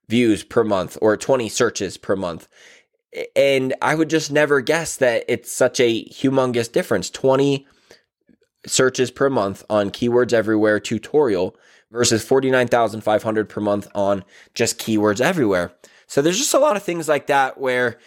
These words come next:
if I didn't have this data when I was just using the free version, I would have seen,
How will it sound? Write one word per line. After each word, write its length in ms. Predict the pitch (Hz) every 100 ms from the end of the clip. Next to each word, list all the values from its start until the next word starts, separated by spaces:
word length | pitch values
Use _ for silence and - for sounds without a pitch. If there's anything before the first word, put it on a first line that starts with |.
| _ _ _ -
if 220 | 147 -
I 120 | - 151
didn't 220 | 180 -
have 280 | 147 151 135
this 160 | 127
data 480 | - 113 135 151 160 -
when 160 | 120
I 180 | 117 110
was 220 | 110 110
just 160 | 117 131
using 240 | 123 120
the 40 | 107
free 240 | 113 117
version, 460 | 127 139 160 165 190 _ _ -
I 80 | 127
would 120 | 139
have 80 | 131
seen, 280 | 139 135